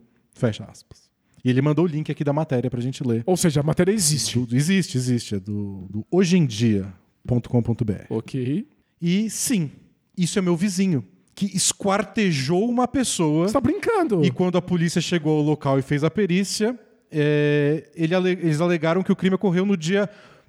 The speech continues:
Speaker 1: primeiro de fevereiro. Portanto, quatro dias depois de ter me chamado pra ir na casa dele. "Não consigo pensar em outra coisa desde que li a notícia. Estou desesperado para mudar de apartamento. Porém, assinei o contrato de um ano no mínimo,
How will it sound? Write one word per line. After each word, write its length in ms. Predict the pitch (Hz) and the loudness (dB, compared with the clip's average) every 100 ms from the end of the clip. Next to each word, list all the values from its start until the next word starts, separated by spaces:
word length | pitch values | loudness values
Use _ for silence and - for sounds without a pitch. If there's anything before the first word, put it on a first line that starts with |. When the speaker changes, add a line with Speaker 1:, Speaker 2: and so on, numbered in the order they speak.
| - | -4
Speaker 1:
primeiro 640 | 302 262 180 220 240 247 | 0 2 2 2 0 -2
de 180 | 170 151 | -4 -4
fevereiro. 520 | 214 214 254 165 135 - _ _ _ | 0 2 2 2 0 -2 _ _ _
Portanto, 360 | 170 151 185 190 | -2 0 0 0
quatro 400 | 190 240 277 214 | 0 -2 0 -2
dias 220 | 160 180 | 0 0
depois 300 | 180 - 170 | -2 0 0
de 80 | 190 | 0
ter 160 | 202 | 0
me 80 | 202 | 0
chamado 460 | 185 233 180 175 175 | 0 0 0 0 0
pra 140 | 190 | 0
ir 100 | 185 | 0
na 100 | 185 | 0
casa 260 | 180 180 196 | 0 0 0
dele. 300 | 135 123 113 _ _ _ | 0 0 -4 _ _ _
"Não 200 | 175 240 | -2 -2
consigo 400 | 320 320 220 240 247 | 0 0 0 0 0
pensar 360 | 247 208 214 | 0 0 0
em 60 | 220 | 0
outra 280 | 254 277 262 | 0 0 -2
coisa 320 | - 220 208 | 0 0 0
desde 260 | 196 202 208 | 0 0 -2
que 120 | 226 | 0
li 120 | 190 | 0
a 40 | 214 | 2
notícia. 560 | 226 - 160 - 104 - _ _ _ | 0 0 -2 -4 -8 -10 _ _ _
Estou 300 | 156 - 214 | -2 2 0
desesperado 840 | 160 135 214 - - 220 170 190 | 0 0 0 0 0 0 2 0
para 160 | 185 196 | 0 0
mudar 240 | 196 180 | 2 0
de 100 | 175 | 0
apartamento. 680 | 180 190 185 233 151 151 - - _ _ _ | 0 0 0 2 0 -2 -8 -20 _ _ _
Porém, 320 | 175 165 165 | -2 0 2
assinei 320 | 180 180 180 | 0 0 0
o 60 | 180 | 0
contrato 440 | 180 175 165 165 151 | 0 -2 -2 -2 -2
de 120 | 151 | -2
um 140 | 190 | 0
ano 160 | 170 175 | 0 2
no 120 | 214 | 2
mínimo, 460 | 233 180 139 120 | 2 2 2 0